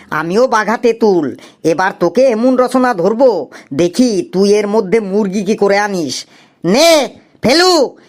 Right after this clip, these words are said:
এবার তুই আমাদের বিদ্যালয় নিয়ে একটা রচনা বল।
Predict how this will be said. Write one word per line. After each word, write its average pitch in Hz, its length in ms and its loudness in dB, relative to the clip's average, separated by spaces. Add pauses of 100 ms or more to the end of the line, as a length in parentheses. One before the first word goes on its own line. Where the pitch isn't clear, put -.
(180)
এবার 277 300 2
তুই 330 300 4 (340)
আমাদের 285 480 2
বিদ্যালয় 320 520 2
নিয়ে 320 200 0
একটা 311 260 0
রচনা 320 380 2
বল। 294 280 4